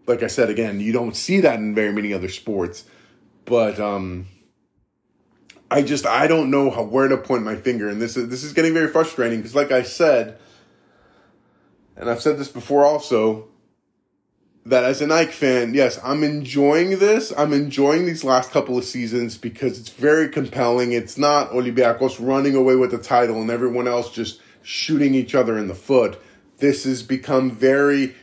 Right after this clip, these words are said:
there's level playing fields here. You can make an argument for every, every team, a-, any of the, these four teams can win the title. And right now, you know, yes,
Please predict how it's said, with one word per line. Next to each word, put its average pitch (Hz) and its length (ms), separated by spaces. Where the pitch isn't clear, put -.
there's 139 240
level 151 380
playing 143 360
fields 107 320
here. 110 280
You 135 120
can 156 160
make 160 160
an 143 120
argument 143 420
for 117 220
every, 143 440
every 143 380
team, 135 500
a-, 151 220
any 226 160
of 185 120
the, 156 200
these 156 200
four 147 220
teams 139 280
can 113 160
win 117 120
the 107 80
title. 101 460
And 127 680
right 135 340
now, 139 340
you 127 160
know, 135 100
yes, 135 540